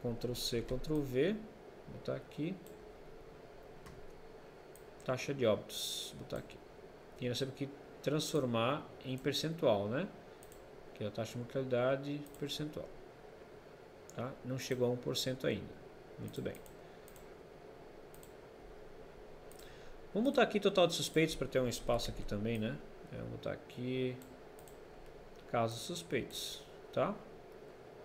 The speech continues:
Pega em formato, casos suspeitos, separador, tá? No mundo aqui,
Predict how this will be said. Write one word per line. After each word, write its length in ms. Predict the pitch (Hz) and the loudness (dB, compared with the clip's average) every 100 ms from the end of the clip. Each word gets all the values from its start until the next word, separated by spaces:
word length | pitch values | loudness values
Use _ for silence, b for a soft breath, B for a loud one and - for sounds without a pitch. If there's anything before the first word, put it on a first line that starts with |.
| - - - - - - - - - - - - - - - - - - | -14 -16 -16 -16 -16 -14 -14 -14 -14 -14 -16 -16 -16 -16 -16 -16 -12 -4
Pega 160 | 110 | -2
em 60 | 107 | -2
formato, 720 | - 127 120 117 123 - 135 131 131 127 - | -2 -2 2 2 0 -2 -4 -2 -2 -2 0
casos 240 | 113 113 | -2 0
suspeitos, 1000 | - 117 - 113 123 - - - - - - - - - - - - - | -4 -6 -4 0 0 -2 -8 -6 -6 -8 -12 -16 -16 -14 -14 -14 -14 -12
separador, 680 | - - - 107 104 101 104 - - - - - - - - - - - - - - - | -8 -6 0 2 2 2 0 -2 -12 -14 -14 -16 -14 -14 -14 -16 -16 -14 -14 -14 -8 2
tá? 220 | 120 170 - - - - - - - B B B - - - | 2 2 -6 -12 -14 -14 -14 -14 -14 B B B -14 -14 -4
No 140 | 185 185 | 2 6
mundo 320 | 170 160 147 | 8 10 10
aqui, 440 | 135 139 123 107 | 8 6 6 4